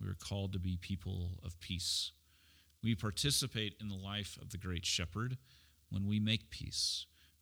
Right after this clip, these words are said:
We do God's will toward one another. We please God as we offer peace to those who we might even call our enemies, or who might call us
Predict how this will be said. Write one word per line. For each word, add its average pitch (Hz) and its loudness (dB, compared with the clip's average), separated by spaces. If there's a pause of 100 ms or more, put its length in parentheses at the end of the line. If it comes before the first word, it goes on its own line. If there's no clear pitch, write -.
We 101 0
do 113 4
God's 107 6
will 113 4
toward 107 0
one 101 2
another. 104 2 (720)
We 107 2
please 113 2
God 92 0
as 92 0
we 101 -2
offer 92 -4
peace - -4
to 87 -6
those 87 -2 (380)
who 98 -6
we 90 0
might 95 -2 (100)
even 87 -2
call 87 -6
our 87 -6
enemies, 87 -6
or 92 -4
who 104 -2
might 95 -4
call 107 -8
us - -4